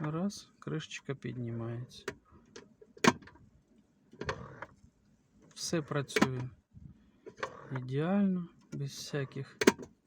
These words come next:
затримок, чистесенько. Супер. Замовив на промі, повторююся.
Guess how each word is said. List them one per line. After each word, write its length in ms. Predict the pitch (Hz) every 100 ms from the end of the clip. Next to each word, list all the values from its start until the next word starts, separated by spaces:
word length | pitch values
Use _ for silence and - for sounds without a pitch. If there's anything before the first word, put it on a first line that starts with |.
| _ _ _ _ _ _ _ _ - - - - - -
затримок, 880 | 127 131 123 170 202 175 160 - - - - - - - - - -
чистесенько. 1040 | - 131 - - 165 - 147 139 - 139 - - - - - - - _ _ -
Супер. 580 | - - - 131 131 120 - - - - - - - - -
Замовив 640 | 143 185 196 175 147 139 -
на 260 | 165 175 165
промі, 760 | 170 147 135 139 156 196 233 - - -
повторююся. 1000 | 190 202 - 220 220 220 220 - 226 220